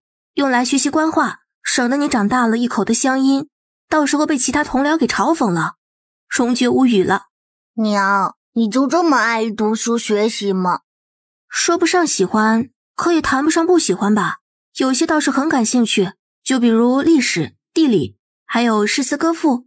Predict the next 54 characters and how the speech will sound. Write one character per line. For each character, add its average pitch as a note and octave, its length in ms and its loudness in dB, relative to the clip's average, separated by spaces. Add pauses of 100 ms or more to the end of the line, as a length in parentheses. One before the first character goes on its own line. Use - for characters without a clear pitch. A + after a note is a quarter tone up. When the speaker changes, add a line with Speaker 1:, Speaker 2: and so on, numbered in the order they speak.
(160)
Speaker 1:
还 C4 140 -2
是 D4 80 -2
挺 C4 180 0
喜 C#4+ 140 0
欢 A3 200 0
的。 G3 240 -2 (180)
Speaker 2:
“这 F#4+ 160 -2
个 D4+ 100 0
我 B3+ 220 2
也 F4+ 180 -2
喜 - 180 -4
欢。” G3 400 -2 (360)
Speaker 1:
荣 B3+ 220 0
觉 C4 140 0
得 B3 200 0
意 C4 100 0
地 A3+ 120 0
扬 G#3 200 0
起 - 160 0
了 G3+ 80 0
脸， A3+ 300 -2 (360)
而 C#4 200 0
后 D4 180 0
忽 D4+ 180 0
而 C#4 140 2
小 A#3 260 0
脸 A3+ 220 2
一 C4+ 100 2
垮， - 360 -6 (160)
抑 A3+ 320 2
郁 F#3+ 60 4
着 F#3 120 -2
道：“ E3+ 300 -4 (640)
Speaker 2:
可 A3+ 200 0
是 C4 200 -2
这 C#4 200 0
算 C4+ 300 0
学， A3 380 0 (260)
我 G#3 220 -2
更 C#4+ 240 2
多 C4+ 160 2
的 C4+ 160 2
时 - 100 -6
候 A3 200 0
还 A3+ 260 -2
是 C#4 80 -2
不 D4 280 -2
喜 F#3+ 200 -4
欢， F3 340 -4 (260)
学 G#3 380 -4
这 A#3+ 140 0
个 B3+ 120 -2
好 F#3+ 300 -2
累。” G#3+ 560 0